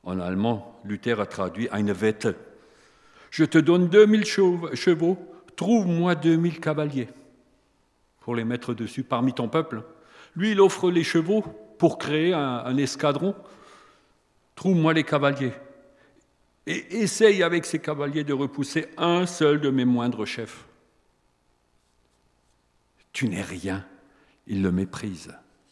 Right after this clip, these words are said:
Tu n'as aucun moyen, aucune force. Ah oui, tu comptes sur les chars et les pharaons de, euh, les cavaliers de Pharaon. Et puis il vient avec quelque chose. « De toute façon,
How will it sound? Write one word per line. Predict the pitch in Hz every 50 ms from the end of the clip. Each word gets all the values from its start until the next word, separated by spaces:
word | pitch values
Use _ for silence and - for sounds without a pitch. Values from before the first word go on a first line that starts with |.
| _ _ _ _ _ _ _ _ _ _ _ _ _ _ _ _ _ _ _ _ _ _ _ _ _ _ _ _ _ _ _ _ _
Tu | - 143 147
n'as | 143 - - - - -
aucun | 190 180 - 165 156
moyen, | 151 139 135 131 117 110 95 87 82 - - _ -
aucune | 147 - - - 104
force. | 95 - - 95 - - - - - - - - _ _ _ _ _ _ _ _ _ _ _ _ _ - _ _ _ _ _ _ _ _ _ _ _ _ _ _ _ _ _ _ _ _ _ _ -
Ah | - 156
oui, | 185 208 196 170 131 107 - - - - -
tu | - 127
comptes | - - 151 156 147 -
sur | - 131 117
les | 117 113
chars | 101 - 131 123 123 120
et | 127 110
les | 107
pharaons | 101 - 113 101 92 101 110 113
de, | 104 98 - - - - 127
euh, | 123
les | 113 117 123 120 113 113 113 110 101 - - -
cavaliers | - 120 110 104 98 107 113
de | 110 104
Pharaon. | - - 107 98 92 101 101 101 95 98 - - - _ _ _ _ _ _ _ _ _ _ _ _ _ _ _ _ _ _ _ _ -
Et | 90 -
puis | - - 120 139
il | 147 123
vient | 104 110 110
avec | 113 113 120 -
quelque | - 107 107 - 113
chose. « | 107 - - 92 85 87 - - - _ _ _ _ _ _ _ _ _ _ _ _ _ _ _ _ _ _ - - _ -
De | 120 120
toute | - - - - 185 180 -
façon, | - - 147 135 - - 139 143 156 151